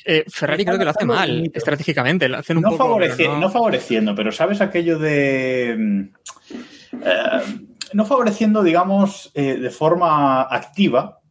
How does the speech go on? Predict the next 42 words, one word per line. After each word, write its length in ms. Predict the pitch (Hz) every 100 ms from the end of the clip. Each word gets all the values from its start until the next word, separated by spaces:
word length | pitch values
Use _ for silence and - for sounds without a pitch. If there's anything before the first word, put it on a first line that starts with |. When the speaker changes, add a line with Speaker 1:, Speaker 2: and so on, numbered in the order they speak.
| _
Speaker 3:
a 120 | 110
lo 80 | 107
mejor, 460 | 104 151 117 - _ _ _ _ _
¿vale? 220 | - 135 165
Pero 420 | 127 123 123 - _
yo 160 | - 165
creo 180 | 190 202
que 100 | 143
sí 280 | - 180 175
favoreciendo, 960 | 202 165 156 165 175 180 196 190 -
en 180 | - 131
plan, 240 | 127 131 175
bueno, 220 | 262 233
no, 220 | 254 240
nosotros 480 | 220 208 - 247 -
no, 260 | 202 202 190
no, 300 | 190 - -
no 100 | 196
hacemos 280 | 202 196 147
nada, 240 | 113 110
no, 160 | 165 185
no, 200 | 180 -
no 180 | 190 208
entramos, 400 | 202 165 117 123
Speaker 1:
Es 60 |
Speaker 3:
no 60 | 170
Speaker 1:
que 60 |
Speaker 3:
entramos. 220 | - 196 214
Speaker 1:
yo, 60 |
Speaker 3:
Y 20 |
Speaker 1:
yo 40 | 123
Speaker 3:
en 40 |
cambio 240 | - - -
Speaker 1:
pienso 60 |
que 60 | 233
Speaker 3:
con 40 |
Speaker 1:
lo 60 | 208
que 60 | 196
hacen 120 | 180
Speaker 3:
Sainz 160 | 185 220
Speaker 1:
es 80 | 262
eso. 280 | 139 127